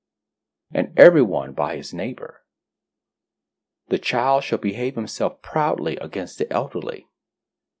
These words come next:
and the vain against the honorable.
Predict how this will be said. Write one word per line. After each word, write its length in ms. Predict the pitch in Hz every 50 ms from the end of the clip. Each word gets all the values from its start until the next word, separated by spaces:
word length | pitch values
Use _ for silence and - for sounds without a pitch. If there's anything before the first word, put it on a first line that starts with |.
| _ _ _ _ _ _ _
and 160 | - 98 95 90
the 100 | 87 85
vain 460 | 87 110 123 139 113 78 64 - - - _ -
against 500 | - - - - 87 76 71 - - -
the 120 | - - -
honorable. 480 | 80 104 113 101 80 - - - -